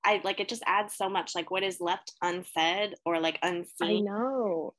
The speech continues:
Speaker 1: just does
Speaker 2: Well,
Speaker 1: so much.
Speaker 2: I love that, and I love, um, unreliable narrators.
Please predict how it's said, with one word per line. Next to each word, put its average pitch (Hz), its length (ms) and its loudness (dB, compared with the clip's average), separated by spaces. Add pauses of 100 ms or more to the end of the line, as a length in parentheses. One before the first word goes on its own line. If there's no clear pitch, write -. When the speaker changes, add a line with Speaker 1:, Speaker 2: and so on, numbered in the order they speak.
Speaker 1:
just 226 240 -8
does 233 220 10
Speaker 2:
Well, - 140 2
Speaker 1:
so 220 120 0
much. 214 760 -2 (100)
Speaker 2:
I 233 120 6
love 254 320 8
that, 214 340 4
and 208 100 -2
I 202 60 -2
love, 196 400 2 (160)
um, 196 320 -2 (100)
unreliable 190 760 4
narrators. 175 840 -2